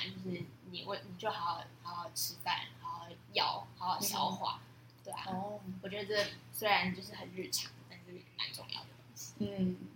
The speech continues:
Speaker 2: 原来如此。因为我其实最-，最近也在想，就是什么事情是小朋友可能一生就是会觉得，诶，就是像你刚刚那个很有记忆点的事情。我想可能我的小朋友可能会说，“哦，老师都带我们出去玩啊，然后老师很好啊，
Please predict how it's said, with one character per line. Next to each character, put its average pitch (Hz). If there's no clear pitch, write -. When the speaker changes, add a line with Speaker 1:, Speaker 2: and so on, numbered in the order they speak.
Speaker 2:
原 175
来 175
如 180
此。 -
因 254
为 -
我 226
其 233
实 -
最-， 220
最 254
近 233
也 165
在 190
想， 180
就 175
是 175
什 -
么 175
事 214
情 170
是 180
小 -
朋 180
友 165
可 160
能 -
一 180
生 165
就 170
是 175
会 170
觉 156
得， -
诶， 269
就 -
是 190
像 190
你 151
刚 160
刚 165
那 170
个 165
很 165
有 147
记 -
忆 151
点 -
的 -
事 -
情。 -
我 -
想 -
可 -
能 -
我 185
的 185
小 175
朋 180
友 185
可 180
能 165
会 170
说 175
，“哦， 190
老 -
师 -
都 190
带 185
我 175
们 180
出 175
去 175
玩 160
啊， -
然 185
后 185
老 185
师 -
很 180
好 -
啊， -